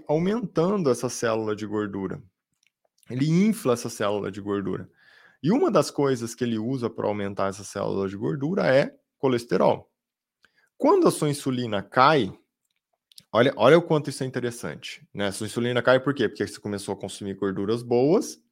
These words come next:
e tá parando de consumir açúcar, a sua insulina tá caindo, porque a insulina é o hormônio que metaboliza a glicose, que vem do açúcar.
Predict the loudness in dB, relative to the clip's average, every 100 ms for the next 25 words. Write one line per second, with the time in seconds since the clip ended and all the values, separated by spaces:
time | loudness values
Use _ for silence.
0 | _ _ _ _ 0 2 4 2 0 -6
1 | -8 -6 -4 -2 -2 -4 -6 -2 -2 -2
2 | -6 -2 -2 0 0 -2 0 -2 -2 -4
3 | -6 -6 -4 -4 -2 -2 0 0 -2 -4
4 | -4 -4 0 0 0 -2 -2 -4 2 4
5 | 4 2 -6 -2 0 -2 -4 -10 -12